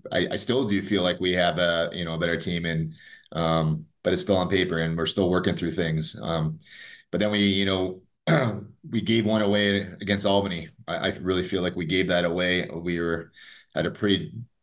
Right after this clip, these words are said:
decent lead, and then some of our veterans on defense just kind of, you know, whether they took bad penalties or just didn't play the, the D the way we're supposed to be playing, and all of a sudden they were back in it, and we couldn't,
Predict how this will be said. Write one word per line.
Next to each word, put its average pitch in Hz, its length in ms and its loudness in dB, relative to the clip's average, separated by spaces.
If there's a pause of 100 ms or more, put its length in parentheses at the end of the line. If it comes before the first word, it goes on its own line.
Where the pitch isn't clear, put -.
(180)
decent 113 300 4
lead, 90 200 2
and 85 120 -2
then 87 180 -4
some 92 160 -2
of 90 100 0
our 90 120 2
veterans 90 340 0
on 87 140 0
defense 90 560 2
just - 240 0
kind 87 180 4
of, 82 180 0 (920)
you 82 80 -2
know, 87 100 2
whether 90 200 4
they 90 100 2
took - 200 0
bad 90 200 4
penalties 90 380 2
or 82 60 0
just - 360 2 (520)
didn't 95 220 4
play 95 280 2
the, 85 640 2
the 87 80 -2
D 90 200 0
the 90 100 2
way 90 140 4
we're 87 120 2
supposed 87 280 0
to 87 80 -2
be 80 60 -12
playing, 98 320 2
and 80 260 -4
all 82 160 -2
of 80 40 -4
a - 40 0
sudden 87 140 2
they 87 80 4
were 87 80 4
back 85 260 2
in 92 100 0
it, 101 160 4
and 87 120 -4
we 82 160 -2
couldn't, 85 380 -2